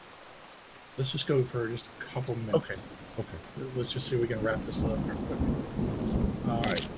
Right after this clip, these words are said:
Speaker 1: so go ahead, Tug. You're, you're gonna go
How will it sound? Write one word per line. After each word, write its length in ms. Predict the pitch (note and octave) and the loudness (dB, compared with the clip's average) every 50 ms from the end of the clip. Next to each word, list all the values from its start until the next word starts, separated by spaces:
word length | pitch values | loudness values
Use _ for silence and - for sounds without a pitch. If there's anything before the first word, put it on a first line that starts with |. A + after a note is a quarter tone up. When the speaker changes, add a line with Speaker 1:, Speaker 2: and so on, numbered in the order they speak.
| - - - - - - - - - - - - - - - - - - D3+ D3 - - | -8 -6 -6 -6 -6 -6 -8 -4 0 0 0 0 0 2 4 4 4 4 4 2 2 2
Speaker 1:
so 120 | - B2 | 2 2
go 180 | - C3 C3 C3+ | 2 6 6 8
ahead, 380 | C#3+ C#3 C3+ C3 B2 - - | 10 12 12 12 10 8 6
Tug. 280 | - - C3+ C#3 C#3 C3 | 4 6 6 6 6 6
You're, 160 | C3 C3 B2 B2+ B2 A#2+ | 4 4 4 4 2 0
you're 80 | A2+ | 0
gonna 320 | - B2+ A#2+ A#2+ A#2 A2+ A2+ | 0 0 0 0 0 0 0
go 180 | A2 A#2 A2+ | 2 2 2